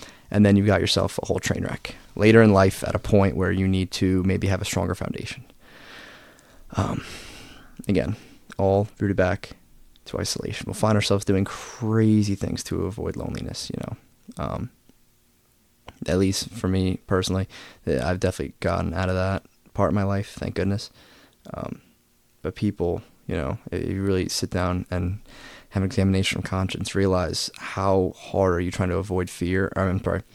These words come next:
that you're so fearful of, of isolation that you, you're doing everything in your power to avoid it, when in reality it's probably the best thing for you. You know, it's the thing that's gonna tell you who you really are. It's the thing that's gonna make you grow. It's the thing that's gonna show you,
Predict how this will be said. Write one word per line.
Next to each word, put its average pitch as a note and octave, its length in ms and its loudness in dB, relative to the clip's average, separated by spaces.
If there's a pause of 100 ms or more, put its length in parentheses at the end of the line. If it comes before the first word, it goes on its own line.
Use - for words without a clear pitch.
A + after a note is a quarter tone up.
(340)
that F2+ 140 6
you're F#2+ 160 6
so F#2+ 160 0
fearful F2+ 500 0 (480)
of, E2 420 -4
of G2 80 0
isolation F#2 540 0
that F2+ 80 0
you, F2 320 -2
you're F#2+ 140 -2
doing F#2+ 200 0
everything F#2 240 0
in F2+ 40 0
your F2+ 80 -2
power F#2 240 0
to F2+ 80 0
avoid F#2+ 320 0
it, F2+ 60 0
when F2+ 120 -2
in F#2 80 0
reality F#2 320 0
it's F2+ 60 -6
probably F#2 140 -2
the F#2+ 40 -6
best F#2 260 -4
thing - 140 -8
for G2 260 0
you. F2+ 160 0 (400)
You F#2 120 -4
know, F2+ 140 -2
it's F#2 240 -6
the F#2 40 -6
thing F#2+ 200 -4
that's F#2 120 -4
gonna - 140 -4
tell - 180 -4
you F#2+ 160 0
who F#2+ 140 0
you F#2+ 160 0
really F#2+ 220 -2
are. F#2+ 120 0
It's - 80 -6
the G2+ 60 -6
thing G2 80 -2
that's F#2+ 100 -2
gonna F2+ 160 -4
make F2+ 240 -4
you - 60 -10
grow. F#2 440 0
It's - 140 -6
the F2+ 60 -6
thing G2+ 180 0
that's F2+ 140 -4
gonna F2+ 120 -4
show G2 280 -2
you, F#2 260 -2